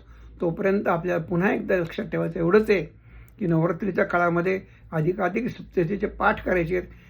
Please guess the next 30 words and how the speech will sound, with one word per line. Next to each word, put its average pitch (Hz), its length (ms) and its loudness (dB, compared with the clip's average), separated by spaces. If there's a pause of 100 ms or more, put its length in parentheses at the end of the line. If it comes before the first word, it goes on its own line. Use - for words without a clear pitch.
(160)
आणि 165 100 -2
त्याची 175 180 -2
योग्य 233 380 6
प्रकारे 202 380 2
नोंद 220 340 6
होईल 214 260 4 (320)
याची 165 180 -2
काळजी 170 360 0
आणि 190 140 4
दक्षता 170 480 -2
घ्यायची. 170 360 0 (340)
वाणीला 196 400 4
विराम 208 320 2
देण्यापूर्वी 190 400 0
एकच 196 220 0
विनंती 196 380 2
आहे 170 100 2 (400)
की 196 80 0
हे 180 100 4
ज्ञान 175 340 0
गुरूंचं 190 380 0
आहे, 196 120 4
देणारे 170 400 0
तेच 180 320 -2
आहेत, 170 120 -2
प्रचार 170 360 -6
प्रसार 190 380 -4
करणारे 202 420 0
तेच 220 260 4
आहेत. 170 120 2